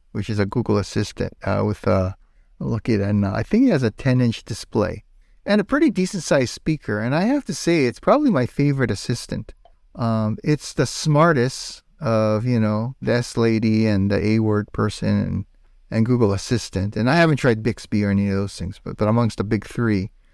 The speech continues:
I think it's the smartest. Uh, it'll be interesting to see if they ever an-, integrate Google Bard, if Google Bard ever becomes a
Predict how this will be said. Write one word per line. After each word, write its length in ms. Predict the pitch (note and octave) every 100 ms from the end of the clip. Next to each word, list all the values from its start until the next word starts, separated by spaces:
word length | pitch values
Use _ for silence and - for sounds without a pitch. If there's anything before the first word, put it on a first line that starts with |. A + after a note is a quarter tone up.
| _ -
I 80 | A2
think 180 | C3+ C3+
it's 140 | -
the 80 | G#2+
smartest. 720 | - - A2+ G2+ F#2 - - _ _ - -
Uh, 260 | G#2 G2+ A2 A2+ _ _
it'll 160 | - C#3+
be 120 | C#3+
interesting 440 | E3+ E3 F3+ F3+ C#3+
to 100 | C3+
see 400 | - D3 C3 B2
if 160 | G#2+
they 160 | C3 A#2+
ever 220 | A#2+ A#2
an-, 180 | A#2 B2+
integrate 600 | B2+ B2 B2 B2+ A#2 A#2+
Google 320 | - A#2+ B2
Bard, 580 | G#2 G#2+ A2 G2 G2+ A#2 - _ _
if 200 | - G#2
Google 340 | B2 B2 A2 G#2
Bard 260 | G#2+ G#2
ever 200 | G2+ G2
becomes 400 | G2 - G#2 G2+
a 240 | F#2+ F#2